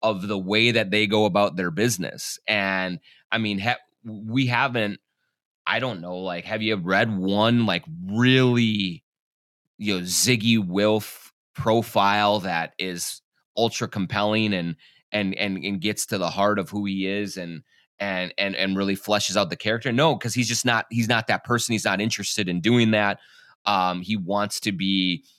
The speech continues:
very much in the background. Uh, Red was very much front and center. He was the lead singer of the group, and he shared and probably shared too much,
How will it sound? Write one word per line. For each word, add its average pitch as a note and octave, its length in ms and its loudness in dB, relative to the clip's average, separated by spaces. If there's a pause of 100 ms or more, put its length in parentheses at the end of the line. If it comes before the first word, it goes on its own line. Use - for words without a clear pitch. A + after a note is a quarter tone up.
(280)
very G#2+ 320 2
much G#2 280 0
in G2+ 80 -2
the F2 80 -2
background. F2 640 -2 (420)
Uh, F#2 300 2
Red A#2 720 2 (320)
was F#2 400 -4
very F#2+ 460 2
much A2 380 2
front G#2+ 420 -2
and F#2+ 200 0
center. F2 380 2
He G#2+ 200 4
was A2+ 200 4
the G2 120 0
lead G2 400 0
singer F#2+ 460 0
of D#2 140 -6
the F2 80 -6
group, F2 480 -6 (380)
and F2 640 -2 (160)
he G#2 220 -6
shared A2+ 560 4
and F2+ 100 0
probably G#2 320 2
shared G2 320 2
too F#2+ 140 0
much, A2+ 420 2